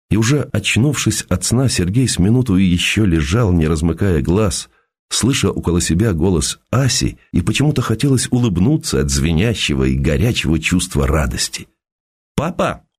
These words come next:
он сопьётся. Каждый день возвращается на рассвете. Уверенно ходит к каким-то гадким женщинам. Его пиджак пахнет отвратительными духами. Ты чувствуешь?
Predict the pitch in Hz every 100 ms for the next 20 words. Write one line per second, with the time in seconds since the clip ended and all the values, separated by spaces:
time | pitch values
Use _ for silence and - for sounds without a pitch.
0 | - 139 202 202 202 185 143 151 - -
1 | - _ - 139 185 165 160 151 185 131
2 | 110 107 - 156 165 143 113 104 - 87
3 | 76 76 110 - _ _ 220 240 254 240
4 | 220 202 226 214 214 - - 147 170 202
5 | 190 156 120 76 180 - 160 131 87 110
6 | 101 113 113 113 - - 113 131 151 151
7 | 143 98 117 233 233 - _ - 170 -
8 | 175 175 - 131 120 123 110 - 202 139
9 | 131 110 92 95 - 90 80 95 95 -
10 | _ _ 160 175 339 - 170 135 -